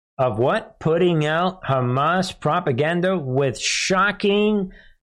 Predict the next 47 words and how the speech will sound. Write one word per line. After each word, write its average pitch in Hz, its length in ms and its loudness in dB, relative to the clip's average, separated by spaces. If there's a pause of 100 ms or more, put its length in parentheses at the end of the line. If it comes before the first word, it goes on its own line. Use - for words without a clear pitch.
(220)
video. 160 920 2 (100)
<laughs> - 500 -6
You 143 100 0
can't 208 260 0
make 196 200 -2
this 180 160 -2
up. 233 300 -2 (1160)
This 165 160 -4
is 147 80 0
shocking 202 460 0
stuff. 196 340 -2
Better 180 200 0
not. 196 140 -2 (460)
Now, 190 400 2
one 180 260 2
of 175 140 0
their 156 140 2
agencies, 190 440 2
World 175 240 2
Health 190 140 0
Organizations, 180 560 2
one 190 180 2
is 131 100 0
putting 185 280 0
out 180 260 -2
what - 360 -2
can 151 260 -4
only 196 280 2
be 170 120 4
described 165 460 0
as 127 140 0
Hamas 147 420 0
propaganda 170 600 0
with 135 280 0
this - 160 0
shocking 190 960 0
video 139 520 2
that 135 140 2
is 123 140 0
going 160 280 0
viral 185 420 0
and 131 180 0
raising 165 380 2
a 139 60 0
lot 151 240 0
of 131 60 -2
eyebrows. 170 400 0